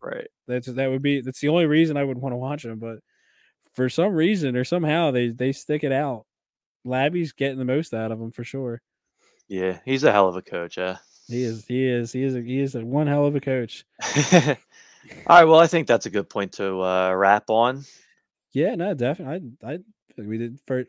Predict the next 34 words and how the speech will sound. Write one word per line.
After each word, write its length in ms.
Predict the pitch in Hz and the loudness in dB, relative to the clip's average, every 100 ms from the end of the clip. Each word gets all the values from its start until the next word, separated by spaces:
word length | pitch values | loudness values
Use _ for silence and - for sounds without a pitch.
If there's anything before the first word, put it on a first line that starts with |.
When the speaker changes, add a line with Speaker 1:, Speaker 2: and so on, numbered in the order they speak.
| - | -6
Speaker 2:
first 260 | 139 131 | -2 -2
show, 240 | - 131 185 | 0 0 0
not 200 | 147 127 | -2 -2
too, 160 | 123 | -2
not 120 | 120 123 | -2 0
too 20 | |
Speaker 1:
Not 160 | 151 | -2
too 140 | - 123 | -2 -4
Speaker 2:
shabby. 440 | - 117 123 165 | -2 -2 -2 -4
Speaker 1:
bad, 320 | 170 190 143 | -4 -4 -4
yeah, 160 | 101 139 | -6 -8
not 200 | 120 143 | -8 -12
too 80 | 160 | -14
bad. 300 | 147 147 123 - _ _ _ _ | -10 -10 -10 -14 _ _ _ _
So 320 | - - 143 127 | -6 6 8 8
we 180 | 135 | 6
will 140 | 139 139 | 6 4
be 140 | 131 | 4
doing 320 | 120 135 131 | 4 4 4
another 320 | 123 123 135 127 | 2 2 2 0
sh-, 160 | - | -4
uh, 320 | - 113 110 110 | 0 2 2 2
episode 600 | 117 - - 120 110 104 | -2 -4 -6 0 0 0
Monday 400 | 101 113 131 131 | 0 0 2 0
night. 240 | 117 113 | 2 0
We'll 120 | 110 104 | 0 0
have 160 | 110 | 0
an, 100 | 104 98 - - | 0 -8 -10 -4
uh, 280 | 101 98 98 | 0 0 0
a 60 | |
podcast 580 | - 104 101 - 101 - | 0 0 0 0 -4 0
out 200 | 104 101 | 0 0
for 200 | - 107 | 0 -4
you. 180 | 104 113 | -2 -4